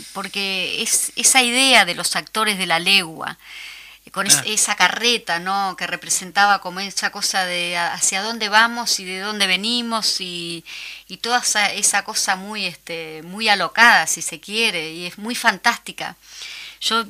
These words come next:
Speaker 1: lo que vi es que como me, justamente me metí en esa, con ustedes en ese viaje. Y no sabía hacia dónde iba, pero bueno, <laughs> de alguna manera me llevaban. Y, eh, fue mágico, eh, la escena, porque no,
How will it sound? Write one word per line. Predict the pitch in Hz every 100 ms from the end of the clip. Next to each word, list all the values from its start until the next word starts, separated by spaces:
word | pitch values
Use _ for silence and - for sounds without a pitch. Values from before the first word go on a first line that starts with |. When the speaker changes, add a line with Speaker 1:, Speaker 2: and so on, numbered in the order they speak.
| 208
Speaker 1:
lo | 208 208
que | 208
vi | 220 254
es | 254
que | 240
como | 208 196
me, | 185 170 170 - - - - - -
justamente | 226 - 220 233 254
me | 220 196
metí | 180 - 269 277
en | 208 180
esa, | 175 - 175 156 147 -
con | - 180
ustedes | 175 - 214 180 -
en | 165
ese | 165 170
viaje. | 170 175 165 - - - - - - - - - -
Y | 185 180
no | 208
sabía | 202 220 233 254 247
hacia | 220 - 214
dónde | 226 226
iba, | 240 254 285
pero | 247 208
bueno, | 196 214 180
<laughs> | 185 247
de | 226 226
alguna | 214 233 240
manera | 220 226 240
me | 214
llevaban. | - 190 185 170 156 170 - - - - - -
Y, | 220 214 208 226
eh, | 262
fue | - 294
mágico, | 320 330 - 330 - 277 233
eh, | 196 180 170 165
la | 165 180
escena, | - - 294 247 180 -
porque | 196 214
no, | 226